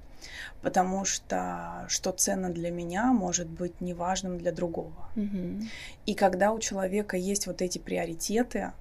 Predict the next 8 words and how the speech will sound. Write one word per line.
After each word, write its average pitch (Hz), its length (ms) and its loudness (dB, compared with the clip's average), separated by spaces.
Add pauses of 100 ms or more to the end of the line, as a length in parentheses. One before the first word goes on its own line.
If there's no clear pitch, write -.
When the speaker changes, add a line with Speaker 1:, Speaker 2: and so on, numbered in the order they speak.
(400)
Speaker 1:
то 196 120 2
он 190 140 2
уже 180 160 0
точно 202 400 -2
будет 180 220 -6
понимать, 180 460 -4
что 175 540 -2 (680)
если 185 560 4